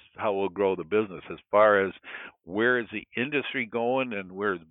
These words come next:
business going, uh, I think there could be a lot of changes. Um, the electric aircraft coming,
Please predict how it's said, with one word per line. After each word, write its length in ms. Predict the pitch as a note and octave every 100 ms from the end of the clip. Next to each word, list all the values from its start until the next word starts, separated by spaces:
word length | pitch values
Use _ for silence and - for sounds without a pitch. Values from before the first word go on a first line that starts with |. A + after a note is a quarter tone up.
| _
business 360 | A#2 C3+ C#3+ -
going, 380 | B2 B2+ B2+ G#2+ -
uh, 220 | F#2+ F2+
I 120 | - -
think 140 | A2+
there 100 | F#2
could 120 | F#2+
be 80 | F2
a 60 | E2
lot 300 | E2+ F#2+ G2
of 120 | -
changes. 420 | G2+ G#2 A2 A#2 - -
Um, 220 | F2 E2 E2+
the 80 |
electric 420 | F2+ F#2+ A#2 - -
aircraft 460 | G2+ G#2+ - D#2 -
coming, 280 | F#2 E2+